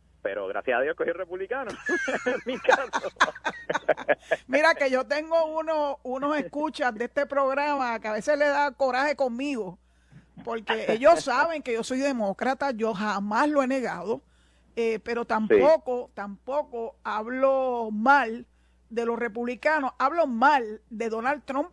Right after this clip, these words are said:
Speaker 2: porque por el trato que nos dio a Puerto Rico, si hubiese sido una persona,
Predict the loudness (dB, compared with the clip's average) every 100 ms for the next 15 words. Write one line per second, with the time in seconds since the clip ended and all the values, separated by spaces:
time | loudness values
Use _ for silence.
0 | -4 -4 -4 -8 -8 -4 -4 -4 -6 -6
1 | 0 2 2 4 2 2 -4 -8 -10 0
2 | 0 0 -2 -2 0 2 6 6 4 _
3 | _ -16 -8 -2 -2 -2 -6 -6 -6 -4
4 | -2 -4 -6